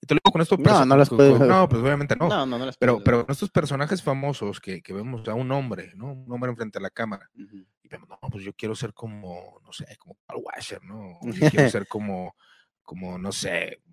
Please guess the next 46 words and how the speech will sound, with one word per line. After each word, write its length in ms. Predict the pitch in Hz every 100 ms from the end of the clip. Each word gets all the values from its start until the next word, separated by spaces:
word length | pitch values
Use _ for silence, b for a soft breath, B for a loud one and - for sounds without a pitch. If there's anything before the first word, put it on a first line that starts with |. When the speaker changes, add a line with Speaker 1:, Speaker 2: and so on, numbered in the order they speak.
| _
Speaker 1:
pues, 120 | _
tantos 440 | - 131 156 147 -
famosos", 380 | 117 127 113 135
Speaker 2:
Como 160 | 131
Speaker 1:
¿no? 0 |
Speaker 2:
Roberto 340 | 120 123 120 143
Martínez, 420 | 110 - 113 107
Speaker 1:
Roberto, 100 | 110
Speaker 2:
¿no? 200 | 127 -
Speaker 1:
Roberto 380 | 107 101 110 131
Martínez, 500 | 117 104 143 160 - 135
Speaker 2:
Pues, 340 | - 101 - 101 -
Speaker 1:
¿quién? 160 | 117
¿Del 100 | 104
podcast 320 | 101 139 156 127
o 40 |
qué? 80 | 123
Speaker 2:
el 140 | 113
del 140 | 104 95
podcast, 480 | 127 170 - 160 185
Speaker 1:
Ah, 60 |
Speaker 2:
¿no? 80 | -
Speaker 1:
pues, 120 | 156
Speaker 2:
O 20 | 120
sea, 140 | 107 175
Speaker 1:
ah, 60 |
Speaker 2:
pues 120 | 165
Speaker 1:
pero 180 | 147 135
para, 200 | 135 131
para 180 | 139 123
ser 140 | 143 175
alguien 180 | 208
como, 220 | 202 165 135
por 120 | 131
ejemplo, 220 | 139 117
Roberto 280 | 117 160 185
Martínez, 540 | 165 175 156 117 - _ _ _ _ _ _ _ _
que, 320 | 104 98 90 _
que, 100 | 95
pues, 200 | 101 -
bueno, 180 | 147
es 100 | 120
un 100 | 123
chavo 240 | 120 131 127
con 140 | 117
talento, 540 | 113 113 123 165 190